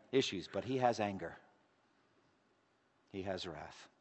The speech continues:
And that's why we need the grace of God. And we must not set aside the grace of God by denying the wrath of God. Secondly, the only way the grace of God comes into the world is the cross of Christ. Look again at two twenty-one.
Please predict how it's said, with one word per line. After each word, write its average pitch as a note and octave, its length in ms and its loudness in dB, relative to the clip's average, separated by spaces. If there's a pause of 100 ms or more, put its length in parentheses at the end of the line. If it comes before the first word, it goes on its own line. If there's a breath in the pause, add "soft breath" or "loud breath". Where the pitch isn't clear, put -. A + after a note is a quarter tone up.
And G2+ 120 -6
that's A#2+ 240 8
why B2 180 12
we A2 140 2
need G#2 160 -2
the G2+ 60 -6
grace F#2 280 -2
of F#2 80 -8
God. G#2 220 8
And G2+ 100 2
we A2 100 4
must C3+ 400 10
not C#3 240 10
set C3+ 300 8
aside C3 480 12
the A#2 60 -2
grace A#2 260 0
of A#2 80 -4
God B2 300 12 (240 loud breath)
by C3 100 12
denying C3 520 10
the A2+ 100 2
wrath C#3+ 320 10
of F2 100 -4
God. C#2+ 320 -6 (440)
Secondly, G2 640 8 (580 soft breath)
the D#3 200 2
only A#3+ 500 12
way C#3 260 12
the B2 100 6
grace B2 320 6
of A2+ 100 -2
God A2+ 280 12
comes B2+ 260 6
into A#2 180 0
the C3 80 4
world A2 280 8
is G#2+ 100 -2
the A#2 100 -2
cross G#2 320 10
of B2+ 100 -2
Christ. D#3 480 12 (280 loud breath)
Look F#3 160 4
again D3 240 6
at D3 100 4
two C#3 140 0
twenty-one. C#3 560 8